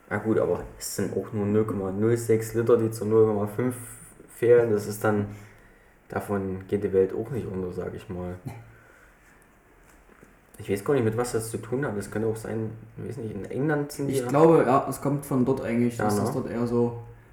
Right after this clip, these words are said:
Speaker 2: bekannt oder beliebt ist, wie auch immer, ne? Und jetzt so zu uns langsam rüber schwappt.
Speaker 1: Rüber schwappt,
Speaker 2: Ja.
Speaker 1: ja.
Speaker 2: Und sieht halt aus wie eine null fünfer, ne? Also, so
Speaker 1: Ja, ja, wenn du's nicht
Speaker 2: ist
Speaker 1: weißt,
Speaker 2: halt doch
Speaker 1: ja.
Speaker 2: so ein bisschen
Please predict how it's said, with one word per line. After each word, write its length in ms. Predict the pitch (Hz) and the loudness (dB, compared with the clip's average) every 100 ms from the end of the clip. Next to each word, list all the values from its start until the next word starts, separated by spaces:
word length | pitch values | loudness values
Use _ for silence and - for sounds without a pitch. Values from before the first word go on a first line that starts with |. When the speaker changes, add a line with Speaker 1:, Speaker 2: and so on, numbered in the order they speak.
| - - - - | -20 -16 -16 -6
Speaker 2:
bekannt 400 | 139 127 127 123 | -4 0 0 2
oder 220 | 123 120 | 2 2
beliebt 400 | 117 123 131 - | 2 2 2 -2
ist, 220 | 123 - | -8 -4
wie 80 | 127 | -2
auch 100 | 120 | -2
immer, 200 | 123 123 | 0 -2
ne? 60 | 113 | -2
Und 160 | 113 113 | -2 -2
jetzt 160 | 113 | -2
so 300 | 117 113 120 120 | -2 2 2 2
zu 160 | 120 | 0
uns 200 | 117 117 | 0 0
langsam 580 | 117 120 120 113 113 113 | 0 2 2 2 0 0
rüber 380 | 120 117 120 117 - - | 0 2 0 0 -8 -6
schwappt. 380 | - 131 - - | -2 -2 -4 -4
Speaker 1:
Rüber 180 | 123 113 | -2 -2
schwappt, 500 | - 110 98 117 131 | -2 -2 0 -2 -2
Speaker 2:
Ja. 100 | 120 | 0
Speaker 1:
ja. 200 | 101 104 - - - - - - - - | -2 -6 -8 -20 -20 -20 -20 -20 -20 -6
Speaker 2:
Und 160 | 135 127 | 0 2
sieht 140 | 139 | 4
halt 200 | 143 139 | 4 2
aus 180 | 147 143 | 2 2
wie 40 | 143 | 2
eine 120 | 139 | 4
null 180 | 139 135 | 4 4
fünfer, 360 | 165 175 135 107 | 4 2 2 0
ne? 160 | 110 | -2
Also, 240 | 107 113 113 | -2 -4 -6
so 100 | 120 117 110 - - | -6 -6 -8 -10 4
Speaker 1:
Ja, 160 | 135 | 6
ja, 120 | 156 | 8
wenn 100 | 117 | 6
du's 140 | 113 - | 4 2
nicht 180 | 107 110 | 0 4
Speaker 2:
ist 0 | |
Speaker 1:
weißt, 160 | 123 | 4
Speaker 2:
halt 140 | 147 143 | 4 4
doch 80 | 143 | 4
Speaker 1:
ja. 40 | |
Speaker 2:
so 80 | 147 | 4
ein 80 | 131 | 2
bisschen 340 | 143 139 135 | 2 4 2